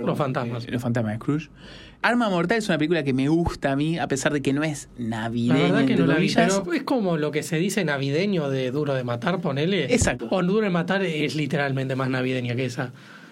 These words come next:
Speaker 2: La
Speaker 1: Pero Arma de... pero pasa en Navidad también.
Speaker 2: Sí.
Speaker 1: Ajá.
Speaker 2: Las dos películas son na-, podrían ser vistas como películas navideñas. Veo Milagro en la calle treinta y cuatro y ya llegué el veinticuatro y veinticinco como...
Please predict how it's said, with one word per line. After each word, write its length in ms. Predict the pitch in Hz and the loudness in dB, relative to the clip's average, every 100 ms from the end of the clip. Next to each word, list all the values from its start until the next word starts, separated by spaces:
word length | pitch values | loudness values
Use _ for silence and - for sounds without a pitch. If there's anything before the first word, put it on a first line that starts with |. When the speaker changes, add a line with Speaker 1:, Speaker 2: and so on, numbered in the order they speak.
| - - - | -20 -20 -8
Speaker 2:
La 200 | 220 262 | -2 0
Speaker 1:
Pero 140 | 269 | 2
Arma 240 | 254 277 220 | 2 2 2
de... 80 | 170 - | -2 -2
pero 280 | 170 156 165 | 0 0 0
pasa 280 | 220 - | 0 0
en 80 | 226 | 0
Navidad 400 | 160 139 135 196 | 2 0 0 0
también. 360 | 226 175 147 190 | 0 0 0 2
Speaker 2:
Sí. 200 | 226 131 - - | 4 2 -2 -6
Speaker 1:
Ajá. 200 | 165 139 - - - - - - | -6 -6 -10 -20 -20 -20 -16 -2
Speaker 2:
Las 160 | 247 | 0
dos 100 | 339 | 2
películas 460 | - 226 214 214 170 | 2 0 2 2 0
son 300 | - 151 147 | 0 0 0
na-, 180 | 139 131 139 139 | 0 -2 -4 0
podrían 420 | 151 156 160 151 | 2 2 2 2
ser 220 | 143 143 | 2 2
vistas 300 | 131 131 127 123 | 2 0 0 0
como 160 | 120 | 0
películas 300 | 113 120 117 | 2 0 0
navideñas. 480 | 113 104 85 60 - - - - - - - - | -2 -4 -6 -8 -14 -20 -20 -20 -20 -18 -4 2
Veo 160 | 165 | 2
Milagro 260 | 160 160 160 | 2 2 2
en 60 | 151 | 2
la 60 | |
calle 180 | 151 147 | 0 -2
treinta 180 | 160 180 | -2 -2
y 20 | 233 | 0
cuatro 420 | 269 240 226 220 - - - - - - - - | -2 0 -2 -4 -8 -20 -20 -20 -20 -20 -12 0
y 160 | 156 139 | 2 2
ya 200 | 156 139 | 2 0
llegué 320 | - 135 135 | 0 2 2
el 100 | 135 | 2
veinticuatro 600 | 127 123 123 127 127 127 | 0 0 0 0 0 2
y 40 | |
veinticinco 540 | 120 113 113 127 120 113 | 0 0 -2 0 0 0
como... 400 | 107 104 98 | -2 -4 -6